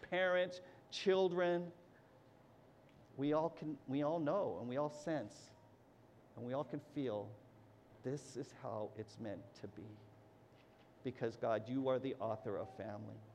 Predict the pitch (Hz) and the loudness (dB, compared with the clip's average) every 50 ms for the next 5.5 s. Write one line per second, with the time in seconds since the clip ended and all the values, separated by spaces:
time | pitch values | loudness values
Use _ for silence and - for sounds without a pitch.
0 | - - - - - - - - - 127 - - 170 160 156 160 156 151 151 143 | -20 -20 -20 -20 -20 -20 -14 -8 -8 -8 2 4 4 6 8 8 8 6 6 4
1 | 131 135 147 160 151 - - 139 151 160 165 175 170 160 165 143 - 151 151 156 | 2 2 2 2 2 2 2 2 4 4 4 4 4 4 2 2 2 2 2 2
2 | 151 151 - - 156 147 - - - 160 147 147 147 107 - 131 131 - - - | 2 2 0 -2 -2 -2 -4 -6 -4 -2 0 0 2 2 2 0 0 0 -4 -4
3 | - 160 160 160 160 165 165 165 - - 123 131 131 - 147 147 139 139 - - | 0 2 4 6 6 6 4 2 0 -2 -4 -4 -4 -2 -2 -2 -2 -4 -4 -4
4 | 143 135 123 120 - - 160 151 139 131 120 - 120 123 120 - - - 160 151 | -2 -2 -2 -2 -4 -2 0 2 2 2 0 -2 -6 -6 -6 -8 -4 0 2 4
5 | 156 156 143 - - 151 151 151 156 | 4 2 0 -2 -2 0 0 0 -2